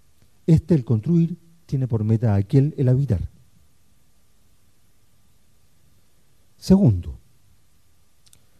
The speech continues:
el impulso que permite a Heidegger transitar hacia la construcción fenomenológica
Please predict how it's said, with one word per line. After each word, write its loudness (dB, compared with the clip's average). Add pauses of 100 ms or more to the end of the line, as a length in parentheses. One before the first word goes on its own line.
(480)
el 2
impulso 0
que -4
permite 0
a 4
Heidegger 0
transitar -2
hacia -2
la 0
construcción -4
fenomenológica -2